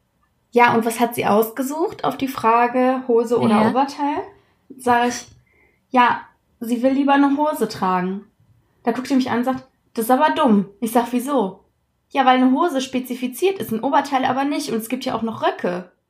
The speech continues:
Speaker 2: <laughs>
Speaker 1: Und da hab ich gedacht, „Ja, stimmt.“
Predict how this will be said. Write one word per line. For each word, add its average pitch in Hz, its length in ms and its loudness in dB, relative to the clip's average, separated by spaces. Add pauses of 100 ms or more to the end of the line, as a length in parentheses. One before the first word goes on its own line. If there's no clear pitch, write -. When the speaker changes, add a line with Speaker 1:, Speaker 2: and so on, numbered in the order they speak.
(120)
Speaker 2:
<laughs> - 1600 0
Speaker 1:
Und 254 140 2
da 254 120 6
hab 233 80 2
ich - 80 -6
gedacht, 247 400 2
„Ja, 226 260 2
stimmt.“ 240 500 -2